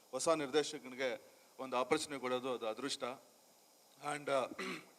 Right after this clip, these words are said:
ಶಿವಣ್ಣನ್, ಶಿವಣ್ಣನ್ ಬಗ್ಗೆ ಆಮೇಲೆ ಮಾತಾಡ್ತೀನಿ. ಫಸ್ಟ್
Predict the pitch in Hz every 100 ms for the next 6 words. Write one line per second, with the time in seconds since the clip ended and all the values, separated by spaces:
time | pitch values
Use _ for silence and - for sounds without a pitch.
0 | - - - - - - - - - -
1 | - - 143 151 147 123 - - 151 156
2 | 135 127 131 135 123 123 117 123 156 160
3 | 131 - - 143 127